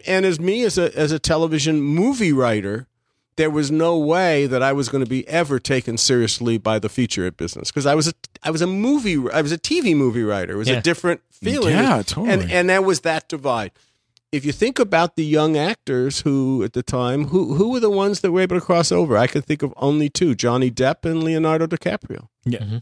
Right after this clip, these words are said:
Speaker 3: it's very, very
Speaker 1: So
Speaker 3: few.
Speaker 1: those were the two. And they weren't Jason Priestley and Luke
Speaker 2: Yeah.
Speaker 1: Perry. It was those two guys. So,
Speaker 3: Yeah.
Speaker 1: you know, it's, it's, uh, timing.
Speaker 3: What
Speaker 1: Timing
Speaker 3: about, uh,
Speaker 1: is everything.
Speaker 3: what about Luke Perry? Can you tell us a little bit about what,
Speaker 1: Nobody,
Speaker 3: what he was like?
Speaker 1: nobody was more committed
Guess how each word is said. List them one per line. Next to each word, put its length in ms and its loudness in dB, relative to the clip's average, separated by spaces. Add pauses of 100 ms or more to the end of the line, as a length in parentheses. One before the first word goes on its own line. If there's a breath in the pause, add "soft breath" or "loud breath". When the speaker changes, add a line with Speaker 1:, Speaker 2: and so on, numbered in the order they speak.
(140)
Speaker 3:
it's 140 -6
very, 380 4
very 40 -4 (100)
Speaker 1:
So 160 2
Speaker 3:
few. 100 -2
Speaker 1:
those 220 0
were 80 2
the 100 -2
two. 360 -2 (140)
And 120 0
they 80 2
weren't 240 0
Jason 320 0
Priestley 340 0
and 100 2
Luke 100 2
Speaker 2:
Yeah. 80 -2
Speaker 1:
Perry. 260 0
It 20 -2
was 100 -4
those 200 0
two 160 -2
guys. 340 -2
So, 60 2
Speaker 3:
Yeah. 180 2 (160)
Speaker 1:
you 140 -6
know, 240 -2
it's, 320 -6
it's, 440 -10
uh, 120 -4
timing. 500 0
Speaker 3:
What 220 0
Speaker 1:
Timing 220 2
Speaker 3:
about, 120 2
uh, 40 2
Speaker 1:
is 60 0
everything. 360 -2
Speaker 3:
what 120 2
about 220 0
Luke 220 0
Perry? 320 2
Can 160 -6
you 100 0
tell 180 -2
us 120 -2
a 40 -2
little 200 0
bit 100 0
about 400 0
what, 140 0
Speaker 1:
Nobody, 260 2
Speaker 3:
what 120 0 (100)
he 40 2
was 140 -2
like? 180 -4
Speaker 1:
nobody 540 2
was 240 0
more 200 0
committed 840 -2